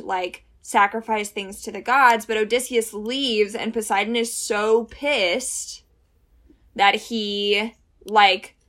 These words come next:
knocks his ship astray. Like, Athena won't let him kill Odysseus, but he will not allow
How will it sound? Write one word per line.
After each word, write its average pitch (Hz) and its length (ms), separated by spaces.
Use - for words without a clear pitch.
knocks 190 520
his 240 240
ship 190 300
astray. 175 480
Like, 185 180
Athena 277 420
won't 294 220
let 233 180
him 233 260
kill 190 440
Odysseus, 240 840
but 202 140
he 214 160
will 190 120
not 180 520
allow 151 680